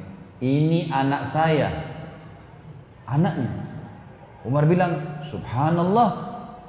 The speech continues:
lebih luar biasa lagi bagaimana Allah menciptakan anakmu persis seperti kamu. Nggak ada bedanya, kayak pinang dibelah dua kalau gitu. Sama persis." Kata orang itu, "Ya Amir Mukminin, kalau Anda dengar cerita lahirnya anak ini,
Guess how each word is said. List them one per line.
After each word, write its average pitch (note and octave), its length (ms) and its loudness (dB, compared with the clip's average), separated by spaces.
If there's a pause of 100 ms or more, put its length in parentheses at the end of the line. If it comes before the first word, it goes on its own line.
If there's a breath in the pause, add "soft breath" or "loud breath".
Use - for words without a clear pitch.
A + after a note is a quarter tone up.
(280)
lebih D#3 240 8
luar E3+ 160 8
biasa E3+ 320 8
lagi C#4 320 6
bagaimana G3+ 400 4
Allah F#3 240 6
menciptakan F3+ 560 2
anakmu F3 320 2
persis D#3+ 320 2
seperti D3+ 240 2
kamu. C#3+ 560 -2
Nggak F3 240 6
ada B3 80 8
bedanya, B3+ 560 4
kayak G3 240 -4
pinang G#3 320 4
dibelah E3+ 240 6
dua F3 240 6
kalau B2+ 160 4
gitu. A2 160 -2 (640)
Sama F#3+ 400 0
persis." C#3 320 -6 (1200)
Kata C3+ 320 2
orang C#3 240 6
itu, C3 160 4 (100)
"Ya C3 220 4
Amir A#2+ 160 2
Mukminin, G#2+ 320 -2 (320)
kalau C3 320 4
Anda F#3 340 6
dengar G3 460 6
cerita F3 480 4
lahirnya E3+ 640 6
anak D#3+ 260 4
ini, D3 480 2